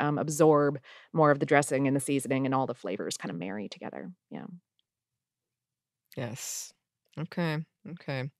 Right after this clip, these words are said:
Speaker 2: Um, and, and this is another thing I'm very curious about because, uh, if it's not clear,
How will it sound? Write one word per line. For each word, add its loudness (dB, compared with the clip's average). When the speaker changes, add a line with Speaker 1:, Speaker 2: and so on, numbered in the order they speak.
Speaker 2:
Um, 2
and, 4
and 0
this 0
is -2
another 2
thing -2
I'm -2
very 0
curious -2
about -4
because, -6
uh, -2
if 2
it's -2
not 2
clear, 0